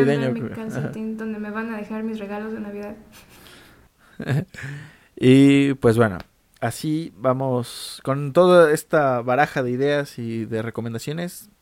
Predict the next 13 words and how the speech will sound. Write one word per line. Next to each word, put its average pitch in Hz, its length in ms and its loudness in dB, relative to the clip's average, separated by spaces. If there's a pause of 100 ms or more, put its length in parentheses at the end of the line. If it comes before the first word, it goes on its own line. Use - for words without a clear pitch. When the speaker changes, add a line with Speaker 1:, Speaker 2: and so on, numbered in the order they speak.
(120)
Speaker 1:
Llegamos 120 280 -12
al 107 100 -8
final 117 260 -10
del 113 120 -4
programa. 143 500 -6 (600)
En 113 380 -8
esta, 117 600 -2
en 120 120 -12
este 123 300 -14
programa 160 400 -2
especial 139 760 -4
navideño 131 720 -6 (140)
de, 143 460 -4